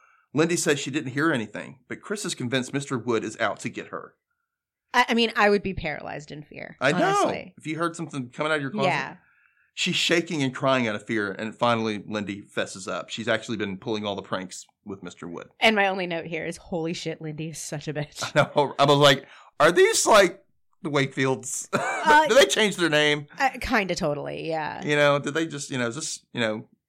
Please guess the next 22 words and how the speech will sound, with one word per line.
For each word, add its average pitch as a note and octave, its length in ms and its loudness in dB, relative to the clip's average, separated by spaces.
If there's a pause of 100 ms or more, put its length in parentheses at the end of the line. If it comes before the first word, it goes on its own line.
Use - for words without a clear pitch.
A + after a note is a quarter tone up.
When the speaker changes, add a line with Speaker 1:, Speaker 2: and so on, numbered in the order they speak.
(200)
Speaker 1:
Goosebumps C3 400 -2
Valley B2 280 2
twins? B2 340 -8
Speaker 2:
Yeah. F3 280 0
Speaker 1:
<laughs> - 1700 -4
That's - 160 -4
what - 80 2
it F#3 80 -2
feels C#3 280 0
like. G#2+ 300 -6 (880)
So, D#3 260 2
yeah, C#3+ 420 4
um, C3 480 0
Lindy's D#3+ 440 -2
been E3 160 0
moving D#3 280 0
the D#3+ 80 0
dummy D3 300 0
around. A2 460 -2
She's D3 360 -6
the E3+ 100 -4
one C#3 400 -2